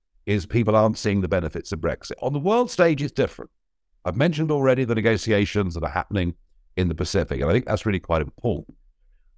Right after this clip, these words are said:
We've talked before about the aukus deal with Australia and what, what that's gonna mean for the submarine yards, you know, up in Barrow in Furness. You can argue on Ukraine. You know, we,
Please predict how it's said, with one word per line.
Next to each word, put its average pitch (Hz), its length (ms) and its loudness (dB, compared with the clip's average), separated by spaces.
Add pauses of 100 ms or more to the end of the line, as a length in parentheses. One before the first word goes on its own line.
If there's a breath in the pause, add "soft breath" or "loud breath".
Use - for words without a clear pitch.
We've 110 180 0
talked 165 300 0
before 117 280 2
about 98 200 2
the 135 60 0
aukus 113 360 -2
deal 67 240 -2
with 78 100 -2
Australia 85 500 4
and 76 80 -4
what, 95 160 -4
what 95 220 -2
that's 90 200 -6
gonna 95 220 0
mean 104 200 2
for 95 60 -8
the 85 80 -8
submarine 95 480 0
yards, 92 500 0 (640)
you 104 80 0
know, 92 200 2
up 98 180 0
in 87 120 0
Barrow 90 380 2 (380)
in 92 200 -2
Furness. 104 640 0
You 107 80 -4
can 113 100 -2
argue 113 400 2
on 104 100 0
Ukraine. 107 560 0 (540)
You 87 80 -4
know, 90 100 -2
we, - 200 -10